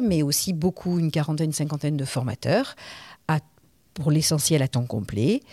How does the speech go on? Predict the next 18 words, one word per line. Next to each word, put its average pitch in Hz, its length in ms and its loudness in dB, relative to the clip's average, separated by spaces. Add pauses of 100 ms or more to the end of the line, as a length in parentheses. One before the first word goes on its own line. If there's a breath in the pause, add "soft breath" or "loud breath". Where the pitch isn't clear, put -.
(280 soft breath)
euh, 147 60 -2
qui - 140 -2
interviennent 143 520 2
donc 151 240 0
auprès 151 340 0
des 139 440 0
stagiaires 127 600 2
de 135 80 -2
la 123 80 2
formation 131 380 -2
continue, 131 480 -4
mais 220 160 2
aussi 165 300 -4
des 135 440 0
apprentis 156 520 -2 (220)
de, 139 260 -4
de 151 100 2
l'ufa. 170 320 0